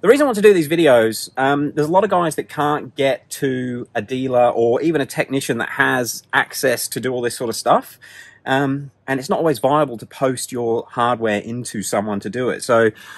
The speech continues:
like, what I was thinking, a lot of guys could buy this tool. It is a thousand U S dollars, but you can use it for the features you want to do,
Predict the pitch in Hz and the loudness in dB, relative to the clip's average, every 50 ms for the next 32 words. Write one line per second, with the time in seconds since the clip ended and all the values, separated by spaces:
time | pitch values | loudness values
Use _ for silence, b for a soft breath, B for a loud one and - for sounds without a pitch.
0 | B B B - - 147 147 - 220 151 143 160 160 160 - 147 135 127 - 135 | B B B 0 0 2 4 4 4 4 4 2 0 0 -2 -2 -2 -2 0 0
1 | 131 139 147 151 143 135 135 131 127 - - 139 107 - 139 139 147 143 135 131 | 0 0 0 0 2 2 2 2 0 0 -2 -4 -2 0 2 2 2 0 -2 -6
2 | - - - 143 131 120 123 - 120 131 143 139 139 - - - - 139 139 143 | -6 -4 -2 0 0 0 0 0 2 2 2 2 0 -4 -4 -4 -2 0 0 0
3 | 135 117 131 131 131 127 127 117 101 - - 123 123 120 107 95 95 101 - - | 0 0 0 0 2 2 0 -2 -2 -2 0 0 2 2 2 0 -2 -4 -6 -8
4 | 82 - 131 - 143 143 160 190 208 185 185 - - - 156 143 131 - 156 151 | -8 -6 -2 0 2 2 4 2 2 2 0 -2 -2 -4 -4 -4 0 0 0 0
5 | - 143 143 143 139 135 127 147 156 160 156 151 151 147 | 0 -2 -4 -2 -2 0 2 2 4 4 4 2 -2 -6